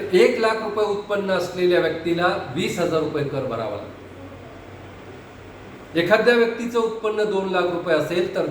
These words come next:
त्या व्यक्तीला चाळीस हजार रुपये कर भरावा लागतो. एखाद्या व्यक्तीचं उत्पन्न चार लाख असेल, तर त्या व्यक्तीला वीस टक्के प्रमाणशीर कराच्या दरानं ऐंशी हजार रुपये कर भरावा लागतो.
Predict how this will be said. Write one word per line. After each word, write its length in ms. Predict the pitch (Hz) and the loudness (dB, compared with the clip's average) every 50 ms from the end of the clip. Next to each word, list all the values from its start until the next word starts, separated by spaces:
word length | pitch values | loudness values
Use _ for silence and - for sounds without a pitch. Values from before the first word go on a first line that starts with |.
| 147 | 0
त्या 100 | 175 175 180 | 0 2 2
व्यक्तीला 580 | 175 160 - - - 160 156 160 170 185 226 226 - - - - - - - | 2 0 -2 -2 -2 -2 0 2 2 2 2 0 -2 -6 -10 -14 -6 0 2
चाळीस 340 | 143 143 160 180 175 175 | 4 4 6 4 4 2
हजार 200 | 170 151 165 165 | 0 0 2 0
रुपये 240 | 156 156 - 165 156 - | 0 0 -2 -4 -4 -4
कर 140 | 156 147 | -4 -4
भरावा 240 | 139 123 123 120 120 120 | -4 -4 -4 -4 -4 -4
लागतो. 240 | 117 117 117 117 - - - - - - - - - - - - - - - - - - - - - - - - - - - - - - - - - - - - - - - - | -6 -8 -10 -12 -14 -16 -18 -20 -20 -20 -18 -18 -18 -18 -18 -18 -18 -18 -18 -18 -18 -18 -18 -18 -18 -18 -18 -18 -18 -18 -18 -18 -18 -18 -18 -18 -18 -18 -18 -18 -18 -16 -6 -4
एखाद्या 460 | 160 156 151 160 - - - - 233 226 | -2 2 4 4 4 6 6 6 6 6
व्यक्तीचं 420 | 226 220 - - 233 226 233 233 | 6 2 0 -2 -4 -2 0 2
उत्पन्न 540 | 220 220 208 - - 208 208 202 208 208 202 - | 2 2 0 0 -2 -4 -2 -2 -2 -2 -2 0
चार 260 | 180 170 165 165 160 | 0 2 2 2 2
लाख 220 | 170 165 156 165 | 2 0 0 0
असेल, 340 | 160 139 - 175 180 180 - | -2 -2 -2 -2 -2 -2 -2
तर 140 | 196 - - - | -4 -4 -2 0
त्या 120 | 170 170 | 2 2
व्यक्तीला 600 | 165 156 151 143 - - 156 151 156 175 202 220 - - - - - - - - - - | 2 2 0 -2 -2 -2 -2 0 2 2 2 2 0 -2 -6 -10 -14 -16 -18 -18 -14 -6
वीस 360 | 117 147 214 208 - - - | -2 0 0 0 0 -2 -2
टक्के 400 | 202 190 - - 196 208 208 214 214 214 - - - - - - - - - - - | -2 -4 -4 -2 0 2 4 4 4 2 -2 -8 -12 -14 -16 -18 -20 -20 -16 -6 -2
प्रमाणशीर 680 | 160 165 165 170 175 175 170 175 175 190 185 175 - | 0 2 2 4 4 4 2 2 0 -2 -4 -2 -2
कराच्या 340 | 160 151 147 143 143 143 139 | 0 0 0 0 0 -2 -2
दरानं 380 | 139 127 127 127 123 120 - - - - - - - - | -2 -2 0 0 0 0 -2 -2 -4 -6 -10 -14 -12 -6
ऐंशी 300 | 120 131 135 135 - 180 | -2 0 0 0 2 4
हजार 320 | 160 123 - - 127 127 127 | 2 2 2 2 0 0 0
रुपये 260 | 131 131 131 131 127 | 0 -2 -4 -4 -6
कर 200 | 131 123 120 117 117 | -4 -4 -4 -4 -4
भरावा 340 | 107 107 107 110 107 107 107 | -4 -6 -6 -4 -4 -4 -4
लागतो. 600 | 107 107 101 - - 170 190 214 - - - | -6 -6 -8 -6 0 2 2 2 2 0 -4